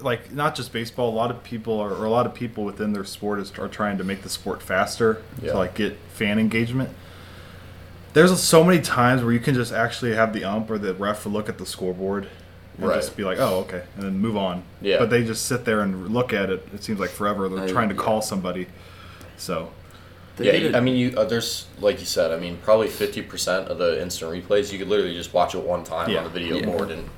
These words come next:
Speaker 2: call it. Like, and they just have to debate forever. It's, I don't know. Don't understand why it takes them so long.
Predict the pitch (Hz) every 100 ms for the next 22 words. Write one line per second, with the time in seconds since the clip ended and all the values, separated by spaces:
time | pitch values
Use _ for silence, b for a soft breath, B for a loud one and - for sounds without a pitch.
0 | - - 82 - - - - - 73 71
1 | - - - 80 80 80 - - - -
2 | - 87 82 - 82 78 - 87 - 82
3 | 80 - 71 76 - 76 - - - -
4 | - - - - - - - - B B
5 | B B B - - - 92 - 92 98
6 | 98 98 110 - 95 - 92 98 95